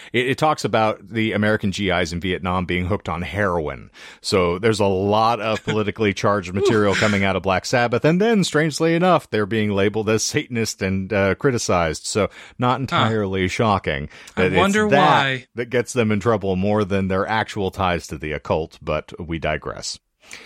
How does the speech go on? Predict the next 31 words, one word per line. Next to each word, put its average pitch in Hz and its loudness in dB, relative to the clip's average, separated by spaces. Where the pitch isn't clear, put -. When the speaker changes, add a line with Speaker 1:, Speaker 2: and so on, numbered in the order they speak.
Speaker 1:
And 104 0
not 165 2
surprisingly, 165 2
Paradise 127 2
Lost, 139 2
an 104 2
admittedly 123 2
biased 113 2
and 127 -2
hyperbolic 113 0
series 120 -2
of 98 -6
documentaries 98 -2
discussing 92 -4
the 90 -4
details 101 -2
of 87 -4
the - -6
case 175 0
of 117 -4
the 104 0
West 98 0
Memphis 78 -6
Three, 76 -6
is 101 0
anchored 151 2
by 127 2
the 131 0
music 117 -2
of 113 -8
Metallica, 127 -4